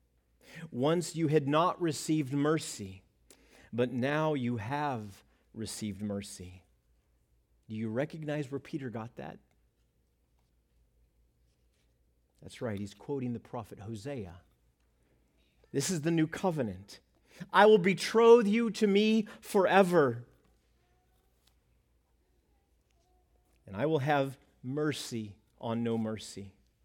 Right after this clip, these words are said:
And I will say to not my people, 'You are my people,' and he shall say, 'You are my God.'" Don't miss the connection. To the unfaithful people that God had declared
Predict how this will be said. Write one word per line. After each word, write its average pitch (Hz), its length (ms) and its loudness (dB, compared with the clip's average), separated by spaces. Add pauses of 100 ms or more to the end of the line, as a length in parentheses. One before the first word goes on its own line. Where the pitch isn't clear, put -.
(360)
And 123 140 0
I 160 80 4
will 165 140 2
say 165 400 0
to 160 160 -6
not 151 320 4
my 160 160 2
people, 160 720 -4 (1040)
'You 123 180 0
are 143 160 4
my 123 180 2
people,' 98 600 -12 (100)
and 95 140 -8
he 120 140 -4
shall 120 240 -6
say, 107 420 -8 (460)
'You 104 180 -8
are 101 60 -4
my 98 140 -6
God.'" 92 460 -12 (720)
Don't 139 280 -4
miss 123 260 -6
the - 80 -12
connection. 101 640 -10 (680)
To - 100 -8
the 143 120 0
unfaithful 165 680 0
people 113 640 -10 (240)
that 131 160 -4
God 156 320 2
had 151 180 -2
declared 143 720 -6